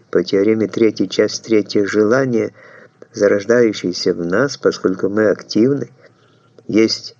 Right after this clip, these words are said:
самая сущность или природа человека – поскольку она рассматривается определенной к таким действиям, которые адекватно постигаются через одну сущность человека, по определению второму,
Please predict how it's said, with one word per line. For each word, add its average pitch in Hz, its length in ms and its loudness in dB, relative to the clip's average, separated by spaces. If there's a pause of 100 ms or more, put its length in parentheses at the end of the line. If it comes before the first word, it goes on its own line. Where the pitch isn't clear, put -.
(200)
самая 101 420 2
сущность - 840 -2 (960)
или 107 340 4
природа 143 840 4
человека – 143 720 2 (760)
поскольку 117 480 2
она 123 200 2
рассматривается 120 840 0
определенной 117 800 0
к - 100 -16
таким 107 460 -2
действиям, 127 600 0
которые 127 400 2
адекватно 123 720 0
постигаются 120 760 0
через 120 320 0
одну 123 360 0
сущность - 720 -2
человека, 123 680 0 (540)
по 87 100 2
определению 101 680 0
второму, 139 640 2